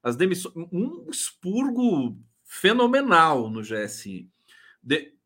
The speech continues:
e pro Capelli fazer isso, o Capelli tem que ter muita coragem e tá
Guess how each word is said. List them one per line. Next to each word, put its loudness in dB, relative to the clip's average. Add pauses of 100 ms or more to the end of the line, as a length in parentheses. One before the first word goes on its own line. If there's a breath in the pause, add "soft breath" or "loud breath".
(120)
e 2
pro 0
Capelli 4
fazer 0
isso, -2
o -14
Capelli 0
tem -6
que -18
ter -4
muita -4
coragem 6
e -6
tá 4